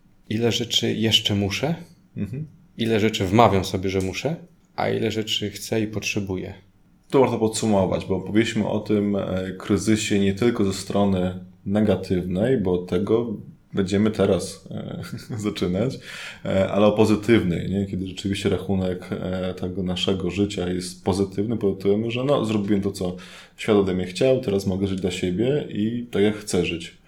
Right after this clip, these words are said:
Speaker 2: Mm, a to właśnie kwestia tego, te-, ta negatywna, nie? No bo wracam do tego, że no, Janek nie spełnił tych oczekiwań społecznych, no to tak widzi mi się w głowie takie rozczarowanie, czy żal właściwie do, do siebie.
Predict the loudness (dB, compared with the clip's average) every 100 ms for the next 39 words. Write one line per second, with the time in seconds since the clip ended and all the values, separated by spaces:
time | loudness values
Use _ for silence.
0 | -6 -4 -4 -2 0 0 -2 -4 0 0
1 | 2 0 0 2 4 4 4 2 2 -2
2 | -4 -4 -4 -4 -2 -4 -6 -12 -20 -6
3 | -2 2 2 2 4 2 2 2 2 2
4 | 4 4 4 0 4 4 6 2 -2 -4
5 | -6 -4 -2 0 -4 -6 -8 -2 0 0
6 | -2 -4 -4 -4 -6 -6 _ _ _ _
7 | -16 -6 -4 -4 -6 -4 2 2 2 0
8 | 2 2 0 -2 -2 0 2 6 6 6
9 | 4 -4 -14 -8 0 4 4 2 -4 -6
10 | -8 -8 -8 -10 -12 -20 _ _ -6 -4
11 | 0 0 0